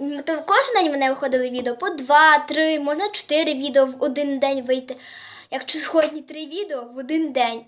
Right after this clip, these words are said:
а в школі буде виходити, наприклад, одне відео в два, три, чи взагалі в місяць, я не знаю, але якщо я побачу в мене на каналі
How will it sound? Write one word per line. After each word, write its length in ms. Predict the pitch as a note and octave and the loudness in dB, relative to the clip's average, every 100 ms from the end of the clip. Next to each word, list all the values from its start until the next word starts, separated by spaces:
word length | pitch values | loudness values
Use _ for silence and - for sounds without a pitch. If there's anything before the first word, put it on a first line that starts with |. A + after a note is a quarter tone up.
| - | -8
а 800 | B3 B3 A#3+ B3 A#3+ A#3+ A#3+ B3 | -2 0 0 0 -2 -4 -6 -6
в 20 | |
школі 300 | - G#4 G#4 | -2 2 2
буде 200 | D4+ C4+ | 2 0
виходити, 380 | C4+ E4+ E4 D4 | 0 0 0 0
наприклад, 300 | C4+ C4+ C4 | -4 -4 -4
одне 280 | B3+ C#4 D#4 | -4 0 0
відео 340 | C#4+ F#4 E4+ C#4 | 0 0 2 2
в 80 | |
два, 360 | C4 C4 D#4 F#4+ - - - - | 0 2 4 4 -2 -14 -16 -14
три, 280 | - D4 E4 - | -2 2 2 -2
чи 80 | - | -6
взагалі 280 | C4 D#4+ D#4 | -2 2 2
в 180 | C4 C#4 | 2 0
місяць, 440 | F4+ G#4 G4 C#4+ | 2 2 2 0
я 60 | D#4+ | 0
не 140 | F4 | 0
знаю, 340 | E4+ F#4+ F#4 C#4+ | 0 2 2 2
але 220 | C4+ C#4+ C#4 - _ | 2 0 -2 -8 _
якщо 180 | C4+ D4+ | -14 -8
я 60 | D4+ | -4
побачу 380 | D4 D4 D4 | 2 2 2
в 20 | C#4+ | -2
мене 180 | C#4+ | -4
на 80 | C#4+ | -4
каналі 400 | C#4+ D4+ D4 D4 | -2 0 0 0